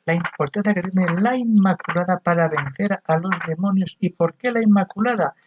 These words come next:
Pues porque es la concebida sin pecado original ante lo que el demonio no puede y huye y huye.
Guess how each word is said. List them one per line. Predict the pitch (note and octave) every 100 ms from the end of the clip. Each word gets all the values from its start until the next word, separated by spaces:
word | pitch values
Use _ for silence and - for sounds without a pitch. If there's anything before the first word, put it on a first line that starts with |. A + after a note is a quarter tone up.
| _ - -
Pues | E3 -
porque | D#3+ D3 - D#3+ -
es | G#3+ C4 - -
la | E3+ G3+ B3+ -
concebida | - E3+ - E3 G#3 G#3
sin | F3 F3 E3
pecado | - D3+ - G#3+ F3+ -
original | E3 C#3+ F3 G3 G3+ -
ante | A3 G#3+ - F#3+
lo | F3+
que | - G#3+ - _ _ _
el | F3+ F3+
demonio | F3+ G3+ G#3
no | G#3 G3+
puede | A#3+ A3+ F3+
y | F3+ A3
huye | A3+ G3
y | F#3
huye. | A3+ G#3+ D#3+